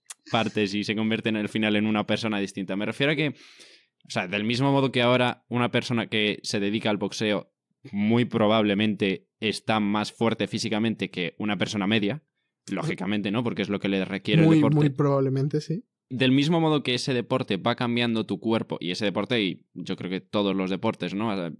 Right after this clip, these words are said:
Speaker 1: hasta cierto punto, van cambiando tu cuerpo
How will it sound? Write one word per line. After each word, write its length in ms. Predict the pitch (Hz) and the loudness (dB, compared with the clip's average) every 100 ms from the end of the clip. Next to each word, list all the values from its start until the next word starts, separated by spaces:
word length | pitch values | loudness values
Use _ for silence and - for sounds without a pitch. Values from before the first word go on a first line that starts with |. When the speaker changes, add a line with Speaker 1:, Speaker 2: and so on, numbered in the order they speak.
| _ _ | _ _
Speaker 1:
hasta 280 | 95 - 95 | -12 -10 -6
cierto 260 | 101 101 | -4 -6
punto, 340 | 95 120 90 - _ - _ _ _ _ _ _ _ _ _ | -4 -4 -4 -8 _ -20 _ _ _ _ _ _ _ _ _
van 300 | 107 120 139 | -4 0 2
cambiando 560 | 143 139 131 135 131 127 | 2 2 2 2 0 -2
tu 120 | 117 | -4
cuerpo 600 | - 131 127 - 104 165 | 0 2 2 -2 -6 -6